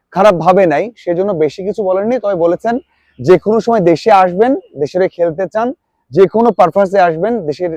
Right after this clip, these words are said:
দেশ যখন চাইবে। কিন্তু ওই যে যাওয়া আসা, ইতালি থেকে যাওয়া আসার খরচটা তো কম না, যাওয়া আসার খরচটা তার জন্য অনেক বড় একটা বার্ডেন, মানে হচ্ছে চাপ হয়ে যায়, প্রেশার হয়ে যায়। সেই কাজটা হয়তো বা বাহুফের করা উচিত। আমার কাছে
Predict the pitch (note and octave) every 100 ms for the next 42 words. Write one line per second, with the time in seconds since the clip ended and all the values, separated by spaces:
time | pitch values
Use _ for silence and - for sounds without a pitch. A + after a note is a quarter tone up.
0 | C#3 D3+ D#3 E3 E3 D#3 C#3+ F3+ F#3 G3+
1 | G#3+ A3 A3 C#4 _ _ _ A#2+ D#3+ E3
2 | F3+ E3 D3+ D3+ D3+ F3 D#3+ F3+ D#3 D3
3 | D3 D3 - D#3+ - D3 - D3+ D3+ C#3
4 | F3+ F3 A2+ F2+ _ _ _ _ A2+ D3
5 | D#3 E3 D#3+ - F3+ - D#3 E3 - F#3+
6 | D#3+ D3+ E3 D#3 D#3 C3 C3+ C#3 C#3+ C#3
7 | C#3+ A#2 B2+ B2 G#2 A2 B2 B2 - B2+
8 | - D#3+ - C3+ A2+ F#2 F2 _ _ _
9 | F#3 F3+ G#3+ D3 A2+ F#2+ - _ - D#3
10 | D#3+ D#3 - E3 D#3 D#3 D3+ D3+ _ _
11 | _ _ _ _ A2 C#3 D#3+ F3 C#3 A#2+
12 | G2+ F#2+ G2 _ _ _ - C#3 E3+ F3
13 | E3 D#3+ -